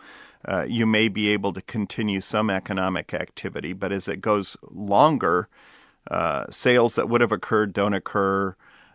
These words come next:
Um, um, uh, the ability to, uh, to access the right model or the, or, or, or, uh, to have, um,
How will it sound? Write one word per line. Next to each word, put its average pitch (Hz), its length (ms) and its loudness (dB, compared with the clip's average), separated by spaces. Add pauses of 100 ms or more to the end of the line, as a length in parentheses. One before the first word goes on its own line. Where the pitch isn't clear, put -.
(140)
Um, 78 760 -4 (120)
um, - 580 -10 (160)
uh, 78 380 -10
the 107 160 0
ability 104 520 4
to, 92 520 -4 (160)
uh, 73 520 -4 (100)
to - 180 -6
access 98 480 2
the 104 100 -6
right 95 360 0
model 98 500 2
or 90 160 0
the, 87 120 -4
or, 95 340 -2
or, 90 580 -4
or, 82 480 -6 (160)
uh, 82 240 -4
to 101 180 -4
have, 92 640 -2 (100)
um, - 580 -10